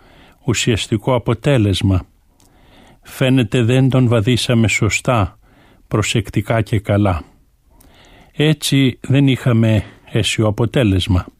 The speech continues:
Αν δεν διανύσουμε ορθά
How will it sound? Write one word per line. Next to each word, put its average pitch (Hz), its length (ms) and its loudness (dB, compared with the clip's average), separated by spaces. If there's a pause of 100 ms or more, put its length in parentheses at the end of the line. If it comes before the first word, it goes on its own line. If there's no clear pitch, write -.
(1300)
Αν 131 260 0
δεν 175 160 4
διανύσουμε 139 720 2
ορθά 117 600 -2